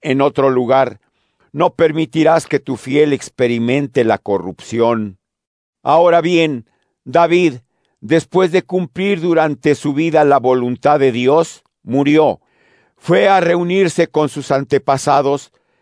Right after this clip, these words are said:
y experimentó la corrupción. Sin embargo, aquel a quien Dios resucitó no experimentó la corrupción. Sepan, pues, hermanos,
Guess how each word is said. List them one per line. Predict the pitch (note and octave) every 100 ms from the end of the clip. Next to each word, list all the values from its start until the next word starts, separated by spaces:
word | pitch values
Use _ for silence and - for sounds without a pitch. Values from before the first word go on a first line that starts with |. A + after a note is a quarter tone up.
| _
y | -
experimentó | E3 - - D#3+ D3+ D3+ D3 - D#3+
la | C#3+
corrupción. | - C3 B2 - - C3+ C3+ B2+ G2+ _ _ _ _
Sin | - D3+ D#3+
embargo, | D#3+ D#3 E3+ D#3+ D3 D3 - _ _ _
aquel | C#3+ D3 E3+ F3
a | D#3+
quien | - D#3 D#3
Dios | D3 E3 D3
resucitó | D3 C#3 C3+ - B2 C#3+ D#3+ F3 _ _ _
no | B2 D#3+
experimentó | F3 - C#3+ C#3 C3 C3 A#2+ C#3+
la | C#3+
corrupción. | B2 A#2+ G#2+ G#2 - A#2 C3 A#2+ G2 _ _ _ _ _ _
Sepan, | - F#3 G3 - F3+ E3
pues, | - E3+ F3 -
hermanos, | - C#3+ C#3+ D#3+ F3 D3+ D3 -